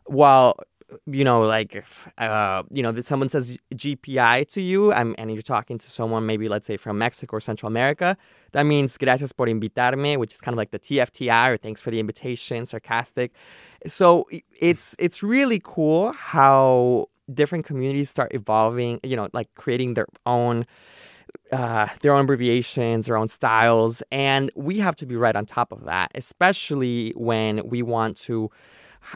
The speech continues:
uh, tell folks about a story we're doing or getting them to share their testimonies on WhatsApp or on TikTok, because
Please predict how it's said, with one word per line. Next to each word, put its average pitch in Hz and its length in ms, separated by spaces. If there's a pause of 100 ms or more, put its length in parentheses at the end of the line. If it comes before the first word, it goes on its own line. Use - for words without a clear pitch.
uh, 113 380
tell 123 220
folks - 260
about 101 480 (160)
a - 40
story 123 300
we're 110 140
doing 98 440 (100)
or 110 400
getting 123 380
them 113 220
to - 100
share 117 180
their 107 120
testimonies 98 840
on 113 140
WhatsApp 104 720 (240)
or 104 460
on 101 480
TikTok, 98 560 (720)
because 170 600